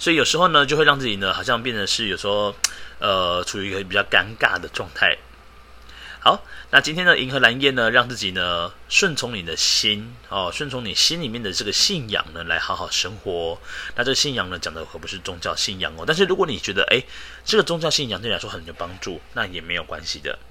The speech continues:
哦，通过这个方式呢，让自己今天的梦想好好的做，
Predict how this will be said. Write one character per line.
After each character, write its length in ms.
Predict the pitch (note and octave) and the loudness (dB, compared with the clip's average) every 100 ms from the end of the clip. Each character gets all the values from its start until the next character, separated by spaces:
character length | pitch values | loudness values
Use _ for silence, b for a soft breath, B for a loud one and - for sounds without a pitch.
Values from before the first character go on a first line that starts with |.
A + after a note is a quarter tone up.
| - B B B B - | -18 B B B B -8
哦， 120 | G#2 | -6
通 120 | F3 | -4
过 120 | F3+ | -2
这 40 | F3 | 0
个 80 | |
方 200 | C#3+ C3+ | 0 0
式 140 | C3 C3 | -2 -2
呢， 200 | G#2 G2 | 0 2
让 180 | A2 G2+ | 0 -2
自 140 | G#2 | -10
己 160 | - - | -10 -10
今 160 | G2+ | -10
天 140 | G2 F#2+ | -8 -8
的 80 | |
梦 200 | F#2+ D#3 | -4 -2
想 200 | C3+ F#2+ | -2 -2
好 200 | E2 F2+ | -4 -8
好 140 | F2 F2 | -6 -6
的 220 | F2 F2 | -6 -8
做， 280 | - G#2 | -6 -6